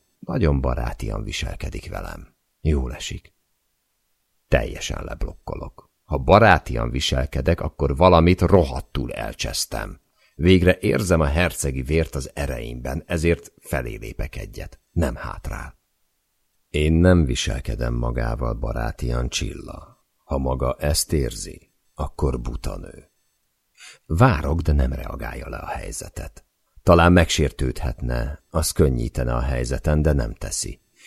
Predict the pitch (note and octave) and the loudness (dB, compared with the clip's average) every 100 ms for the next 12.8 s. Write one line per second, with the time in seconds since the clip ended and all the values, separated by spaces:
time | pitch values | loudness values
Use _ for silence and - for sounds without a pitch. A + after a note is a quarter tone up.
0 | - _ D3 - F2 D#2+ F#2 D#2+ E2 E2+ | -20 _ -6 -4 0 2 4 6 6 8
1 | F2 E2 D#2 C#2 A#1+ A1 - - - F#2+ | 6 6 4 0 -4 -6 -6 -6 -10 -10
2 | F#2 - _ _ _ _ _ _ A2 G#2+ | -12 -14 _ _ _ _ _ _ 6 6
3 | D#2+ - A#1+ G#1 G1+ C#2 - B1 A1+ - | 6 2 0 -2 -6 -6 -6 -6 -4 -8
4 | - C2+ B1 A#1 A#1 A1 C2 A#1+ A#1 A1+ | -4 -2 -2 -2 -4 -4 -2 -2 -4 -4
5 | A#1 A#2+ A2+ - - C3 A#2 - A2 G#2 | -4 -4 -6 -6 -4 -4 -4 -4 -4 -4
6 | G#2 G2+ G#2 G2 G2+ - - G#2+ A1+ A2+ | -6 -6 -6 -6 -8 -6 -6 -6 -8 -10
7 | - - _ - G2 - D2+ - C2+ G#1+ | -14 -20 _ -2 -2 0 -2 -2 -4 -4
8 | G#1+ - G2+ - - - - - - _ | -8 -8 -10 -10 -10 -10 -10 -14 -20 _
9 | _ _ _ _ _ _ _ _ F#2 F2+ | _ _ _ _ _ _ _ _ 2 2
10 | E2+ E2 D#2 - - D2 B1 G1+ G#1+ - | 4 0 0 -6 -4 -2 -2 -4 -8 -14
11 | _ _ _ - F2+ - - G1+ G1+ - | _ _ _ 0 2 2 -2 -6 -10 -12
12 | G1+ - - - F#2+ F#2+ - | -14 -12 -12 -12 -14 -14 -16